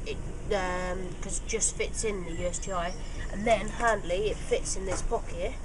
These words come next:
down there, just fits, so I can put maybe a bottle of fuel in here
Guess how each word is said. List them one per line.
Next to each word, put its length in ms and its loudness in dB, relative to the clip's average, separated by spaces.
down 220 0
there, 160 2
just 500 0
fits, 460 -2
so 80 0
I 60 0
can 260 -2
put 180 0
maybe 240 2
a 40 2
bottle 280 4
of 60 -4
fuel 500 -2
in 120 0
here 400 -2